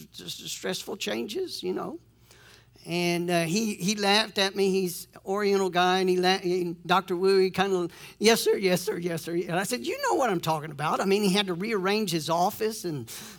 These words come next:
you know, all that kind of stuff. I said, "I'm going through the same thing." So I,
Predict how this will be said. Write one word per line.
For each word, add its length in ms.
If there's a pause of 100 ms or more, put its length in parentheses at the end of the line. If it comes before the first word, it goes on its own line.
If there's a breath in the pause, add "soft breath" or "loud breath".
you 80
know, 160
all 220
that 160
kind 120
of 80
stuff. 380 (260 soft breath)
I 100
said, 180
"I'm 160
going 180
through 140
the 80
same 280
thing." 280
So 200
I, 140